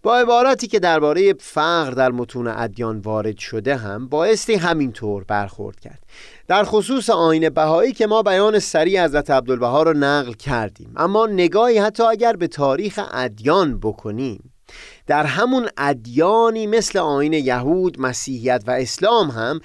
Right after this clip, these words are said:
زیست پیروان این آیین در طول تاریخ به هیچ وجه به گونه‌ای نبوده که ستایش فقر و مسکنت از اون فهم بشه.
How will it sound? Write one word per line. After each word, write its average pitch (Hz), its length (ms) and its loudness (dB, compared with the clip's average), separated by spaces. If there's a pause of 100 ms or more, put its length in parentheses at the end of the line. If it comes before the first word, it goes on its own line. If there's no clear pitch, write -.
(240)
زیست 208 640 2
پیروان 147 920 2
این 143 300 -2 (100)
آیین 139 480 0
در 127 220 2
طول 135 560 -2
تاریخ 160 760 2 (500)
به 196 80 4
هیچ 277 720 0
وجه 247 360 2
به 185 100 4
گونه‌ای 190 540 0
نبوده 214 1040 0
که 143 200 -4
ستایش 143 1040 0
فقر 127 720 -2
و 117 100 0
مسکنت 117 840 -6
از 110 200 -8
اون 110 160 -10
فهم 101 760 -8
بشه. 101 340 -14